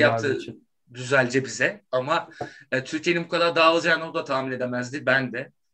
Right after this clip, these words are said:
Speaker 2: Üzgünüz <laughs> o konuda. E,
Speaker 1: Türkiye
Speaker 2: ama
Speaker 1: tahmininde de patladık bu arada üçümüz de.
Speaker 2: herkes patladı onda. Türkiye tahmini tutturabilen bir insan yok ki. Yani
Speaker 1: Türk
Speaker 2: o
Speaker 1: olup yok.
Speaker 2: Türk olup yok. Aynen öyle. Ki dışarıda da o kadar yok.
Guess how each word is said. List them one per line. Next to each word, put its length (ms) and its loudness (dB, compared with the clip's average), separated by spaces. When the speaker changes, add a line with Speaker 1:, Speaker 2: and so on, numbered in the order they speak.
Speaker 2:
Üzgünüz 540 -6
<laughs> 200 -10
o 100 -4
konuda. 440 -2
E, 220 8
Speaker 1:
Türkiye 240 10
Speaker 2:
ama 80 8
Speaker 1:
tahmininde 420 6
de 100 6
patladık 460 4
bu 120 2
arada 200 0
üçümüz 440 -8
de. 40 -10
Speaker 2:
herkes 560 -4
patladı 380 -6
onda. 200 -8
Türkiye 320 -8
tahmini 320 -6
tutturabilen 640 -6
bir 80 -8
insan 240 -6
yok 240 -10
ki. 200 -16
Yani 400 -2
Speaker 1:
Türk 120 10
Speaker 2:
o 40 8
Speaker 1:
olup 240 4
yok. 300 -2
Speaker 2:
Türk 300 -2
olup 240 4
yok. 160 -2
Aynen 280 6
öyle. 160 0
Ki 200 6
dışarıda 420 8
da 100 10
o 60 8
kadar 300 4
yok. 260 -8